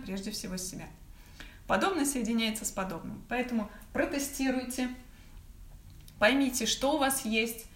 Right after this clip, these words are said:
чего у вас нет и что вам нужно подтянуть, прежде чем вы, вы пойдёте на поиски.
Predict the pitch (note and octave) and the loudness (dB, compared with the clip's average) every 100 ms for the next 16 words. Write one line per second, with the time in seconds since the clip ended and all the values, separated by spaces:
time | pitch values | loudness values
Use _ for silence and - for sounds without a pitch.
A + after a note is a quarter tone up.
0 | - - - A3 C4 D4 C#4 C#4 B3 A#3 | -12 -4 -2 2 2 4 4 4 4 4
1 | A#3+ - A#3+ - - E4 C#4+ A3 A#3+ B3+ | 2 -2 -2 0 4 4 4 2 2 2
2 | G#3 - - G#3+ A3 F#4 - - E3+ G3 | 2 -2 -4 0 0 0 -6 -6 -4 -2
3 | D#4 D#4 - C4 G#3+ D#3 D#3 E3+ F#3+ A#3+ | -2 0 2 4 4 0 -4 -4 -4 -4
4 | B3+ F#3 F3+ E3+ - G3 G3 - - - | -4 -6 -4 -4 -2 -2 -2 -4 -4 -6
5 | - | -8